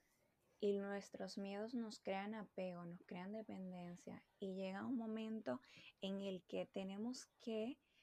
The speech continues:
olvidarnos de quiénes somos para pensar en el otro. Ahí viene la parte de codependencia, de,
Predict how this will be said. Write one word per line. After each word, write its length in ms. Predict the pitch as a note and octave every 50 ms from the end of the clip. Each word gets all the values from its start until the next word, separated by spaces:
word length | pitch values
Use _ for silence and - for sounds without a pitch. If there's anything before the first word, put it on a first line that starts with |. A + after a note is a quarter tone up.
| - - - - - - - -
olvidarnos 720 | - A3 G#3+ G3+ G3+ G3+ G3+ G3 F#3+ G3 G#3 A3 A#3 B3 C4
de 120 | A#3 G#3
quiénes 320 | - - A3 G#3 G#3 G#3+
somos 380 | - - A3 G#3+ G#3+ A3+ A3+ -
para 240 | - A3 G3+ G3 G3
pensar 440 | - F#3+ F#3+ G3 - G#3+ G3 F#3+ G#3+
en 180 | G#3 G#3+ G#3+
el 200 | G#3 G3+ G3 F#3+
otro. 340 | F#3+ F3+ F3+ - - - F3+
Ahí 160 | F3+ F3 F3
viene 280 | F3 F#3 F#3+ G3 G#3+ G#3+
la 140 | A3 G#3+ G#3
parte 420 | - - F#3+ F#3+ - - G#3+ G#3+
de 100 | G#3 G3+
codependencia, 880 | - - F#3+ F3+ F#3 - - F#3 F#3 F#3 F3+ F#3 F#3 F3+ F3+ F3+ - -
de, 460 | F3+ E3+ F3+ F3+ F3 F3 E3+ F3 F#3